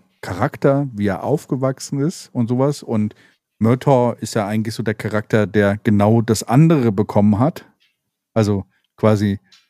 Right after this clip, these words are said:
nicht gerettet wurde und dann quasi in einer anderen Umgebung groß geworden ist, weswegen auch sein Charakter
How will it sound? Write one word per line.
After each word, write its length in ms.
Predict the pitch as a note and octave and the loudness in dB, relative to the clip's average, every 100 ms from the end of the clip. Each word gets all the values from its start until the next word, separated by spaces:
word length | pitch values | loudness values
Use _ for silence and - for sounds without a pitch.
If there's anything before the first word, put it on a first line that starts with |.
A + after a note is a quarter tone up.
| _ A2 | _ 0
nicht 440 | C3 - - - | 0 0 -12 -6
gerettet 480 | A2+ A2 A2+ A#2 A2+ | -2 0 0 -4 0
wurde 420 | A#2 C3 D3+ F#3+ | 2 2 0 -2
und 240 | A#2 A2 G2+ | 0 0 2
dann 340 | G#2+ G#2+ A2 - | 2 2 0 -4
quasi 520 | - G2 F#2+ G#2 G2+ - | -2 0 0 0 -2 -2
in 140 | G#2 | 0
einer 120 | G2+ F#2+ | 0 0
anderen 420 | A2 G#2+ G2+ G2 _ _ - | 0 0 -2 -6 _ _ -8
Umgebung 520 | A#2+ G#2 A2 G#2+ F#2+ - | -2 2 2 2 -2 -6
groß 300 | A2+ B2 C#3+ | 2 2 2
geworden 360 | A#2+ F#2+ F#2 F#2 | 0 2 2 2
ist, 200 | A2 - | 0 -2
weswegen 420 | F#2+ G2+ G2+ F#2 | -4 -2 -2 -2
auch 180 | G2 - | -6 -4
sein 160 | G2 F2+ | -4 -2
Charakter 520 | F2 F#2+ - D2 | -6 -6 -6 -6